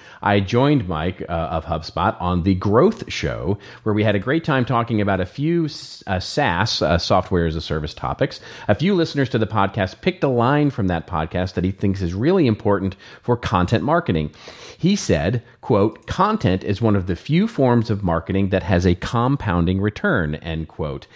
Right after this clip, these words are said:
And he goes on to say, "Like a bank account that starts out small and earns incremental gains, but over time becomes quite large,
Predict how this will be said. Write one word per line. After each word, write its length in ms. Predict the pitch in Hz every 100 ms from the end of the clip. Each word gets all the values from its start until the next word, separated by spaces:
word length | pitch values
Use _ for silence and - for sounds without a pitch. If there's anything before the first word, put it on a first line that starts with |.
| - - -
And 220 | 95 98
he 200 | 92 107
goes 220 | 95 98 95
on 200 | 92 85
to 60 |
say, 220 | 90 95 90
"Like 160 | 82
a 40 | 82
bank 220 | 107 135
account 340 | 123 127 123
that 100 | 117
starts 280 | - 104 98
out 160 | 85 85
small 420 | - 92 104 151
and 80 | 82
earns 320 | 92 92 92
incremental 680 | - 110 113 98 92 85 80
gains, 400 | 85 90 110 113
but 160 | 87 80
over 240 | 82 78
time 340 | - 113 107
becomes 300 | 95 90 85
quite 300 | - 90 78
large, 320 | 143 165 147